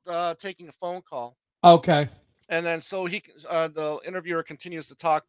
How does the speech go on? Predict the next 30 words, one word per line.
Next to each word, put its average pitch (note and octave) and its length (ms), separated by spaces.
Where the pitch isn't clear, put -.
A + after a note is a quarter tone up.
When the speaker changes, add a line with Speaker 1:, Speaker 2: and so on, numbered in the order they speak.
Speaker 1:
to, D3 240
uh, B2 160
Speaker 2:
Linda. F#3+ 240
Speaker 1:
Linda, E3+ 400
uh, F3+ 40
and F#3 180
her G#3 180
response G3 460
was, F3 140
"No, G#3+ 400
uh, D3+ 360
I F#3 140
know G#3+ 220
that F#3 220
Paul F#3 220
was F3+ 140
desperate A#3 420
to D#3+ 100
write C#3 200
with B2+ 100
John C3 260
again. A#2 360
And D#3+ 80
I E3+ 40
know F3 200
John F3 280
was E3 120
desperate E3 420
to E3 100
write. F#3+ 360